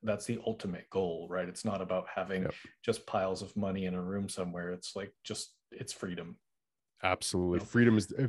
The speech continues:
Speaker 2: temporarily molded to, to be permanently free. Maybe that's a better way of
Speaker 1: Right,
Speaker 2: describing it.
Speaker 1: exactly. Yeah, that's,
Speaker 2: Yeah.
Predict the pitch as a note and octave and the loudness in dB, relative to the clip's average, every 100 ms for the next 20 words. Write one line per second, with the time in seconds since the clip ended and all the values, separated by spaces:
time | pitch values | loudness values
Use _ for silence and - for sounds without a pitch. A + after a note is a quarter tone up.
0 | - D#3 D3 D3 C3+ A#2 A2 A2 G2+ G2 | 4 6 8 10 10 10 10 8 6 0
1 | - _ - - G2 F#2+ - G#2+ G2+ E2+ | -2 _ -8 -2 2 2 4 6 6 4
2 | F#2+ - F3 - - - G2 G2+ G2 G2 | -2 -6 -4 -4 -4 -2 2 4 6 4
3 | - E2+ E2+ F2 F2 - A#2 G2+ F2+ A#2 | 2 0 2 4 2 4 4 6 4 6
4 | A#2+ A2 A2 G#2+ G2 A#2 F2+ | 6 6 4 2 6 6 6